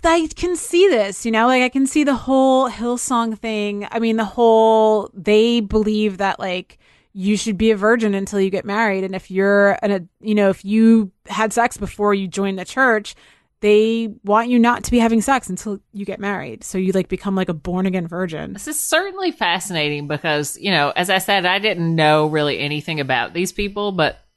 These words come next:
Speaker 2: I mean, it just connects to, like, so many things I've seen and people I've known. Like, it makes, it makes so much sense that this sort of st-, that this is where that sort of started, the hipster Christianity
Speaker 1: Yeah.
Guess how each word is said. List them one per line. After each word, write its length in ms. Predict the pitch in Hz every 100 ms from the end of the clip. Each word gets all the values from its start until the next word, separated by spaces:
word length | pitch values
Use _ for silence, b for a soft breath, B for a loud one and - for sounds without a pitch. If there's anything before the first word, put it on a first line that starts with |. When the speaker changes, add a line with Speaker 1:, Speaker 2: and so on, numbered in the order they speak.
| _
Speaker 2:
I 100 | 170
mean, 300 | 165 160 156 - -
it 160 | 175
just 240 | 190 190 -
connects 440 | 170 151 143 -
to, 100 | -
like, 220 | 143 131
so 420 | - - 139 139
many 200 | 139 135 131
things 240 | 143 139
I've 220 | 135 131
seen 520 | - 135 135 131 131 131 b b b b _
and 240 | 156 147
people 280 | - 143 139
I've 240 | 135 131
known. 560 | 139 135 131 131 127 123 - _
Like, 320 | 151 139 - -
it 180 | 160
makes, 440 | 160 165 165 - -
it 180 | 170 165
makes 280 | 170 165 160
so 200 | - 160
much 220 | 151 147
sense 480 | - 165 147 139 -
that 160 | 139
this 160 | - 143
sort 260 | - 147 139
of 140 | 123
st-, 340 | - - 120
that 140 | 147 139
this 160 | 143 151
is 160 | 143
where 320 | 147 147 143 135
that 280 | 135 - -
sort 220 | 143 135
of 120 | 127
started, 680 | - - 127 123 120 117 - -
the 80 |
hipster 720 | 131 139 - - 123 120 120 120 _
Christianity 720 | - 120 135 123 120 120 113
Speaker 1:
Yeah. 340 | 208 196 190